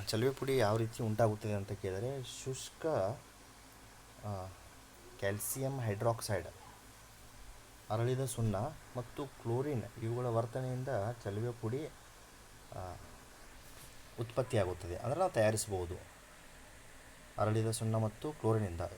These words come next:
ಈ ಚಲವೆ ಪುಡಿಯ ರಾಸಾಯನಿಕ ಹೆಸರು ಕ್ಯಾಲ್ಸಿಯಂ ಆಕ್ಸಿಕ್ಲೋರೈಡ್.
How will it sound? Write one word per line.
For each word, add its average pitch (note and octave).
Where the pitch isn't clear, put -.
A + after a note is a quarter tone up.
ಈ C3
ಚಲವೆ C3+
ಪುಡಿಯ C3+
ರಾಸಾಯನಿಕ A#2
ಹೆಸರು A2+
ಕ್ಯಾಲ್ಸಿಯಂ C3+
ಆಕ್ಸಿಕ್ಲೋರೈಡ್. G2